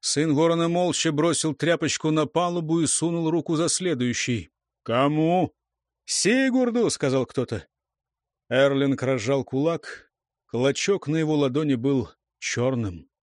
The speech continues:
Сигурд кивнул и пошёл к борту, к брату и Ун. Дальше слушать было неинтересно.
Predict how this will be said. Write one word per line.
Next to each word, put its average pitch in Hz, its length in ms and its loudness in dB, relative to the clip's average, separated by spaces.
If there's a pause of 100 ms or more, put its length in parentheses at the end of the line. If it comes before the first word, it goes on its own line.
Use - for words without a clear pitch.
(180)
Сигурд 214 520 0
кивнул 170 400 0
и 147 40 0
пошёл 151 340 0
к 120 80 -4
борту, 160 400 2
к 120 100 -4
брату 135 440 0
и 120 100 2
Ун. 123 400 -2 (300)
Дальше 185 420 0
слушать 156 400 -4
было 131 240 0
неинтересно. 123 800 -2